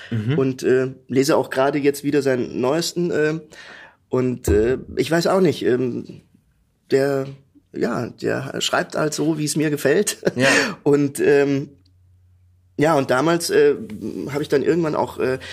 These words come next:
Speaker 2: Der dunkle Turm angefangen und das erste Buch ist halt schwarz und das ist so sein,
Speaker 1: Ja.
Speaker 2: sein Lebenswerk eigentlich, äh, weil er hat damals Ende der siebziger oder so, glaub ich, oder Anfang der achtziger diesen ersten Band geschrieben
Speaker 1: Mhm.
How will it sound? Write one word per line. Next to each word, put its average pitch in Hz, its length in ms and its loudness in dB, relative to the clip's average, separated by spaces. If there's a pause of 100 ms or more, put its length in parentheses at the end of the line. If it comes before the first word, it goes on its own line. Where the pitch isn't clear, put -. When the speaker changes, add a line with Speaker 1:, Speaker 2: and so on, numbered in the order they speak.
(120)
Speaker 2:
Der 123 80 2
dunkle 151 320 -2
Turm 180 340 0
angefangen 180 600 -2
und 127 160 -4
das 123 100 -8
erste 135 240 -4
Buch 147 160 -6
ist - 120 -8
halt 113 140 -2
schwarz 123 500 -4
und 123 160 -6
das 110 80 -10
ist - 160 -8
so 131 100 0
sein, 120 340 0
Speaker 1:
Ja. - 60 -20 (420)
Speaker 2:
sein 120 200 0
Lebenswerk 160 640 0
eigentlich, 185 520 -2
äh, 139 240 -2 (320)
weil 127 360 -2 (500)
er 113 100 -4
hat 127 160 -4
damals 165 520 0
Ende 151 200 -2
der 131 120 4
siebziger 180 420 -4
oder 170 120 0
so, 170 120 0
glaub 160 160 -4
ich, 131 120 -8
oder 123 140 -6
Anfang 131 260 -8
der - 120 -4
achtziger 143 320 -4
diesen 123 200 -4
ersten 123 280 -4
Band 151 240 -4
geschrieben 113 400 -2
Speaker 1:
Mhm. 214 80 -8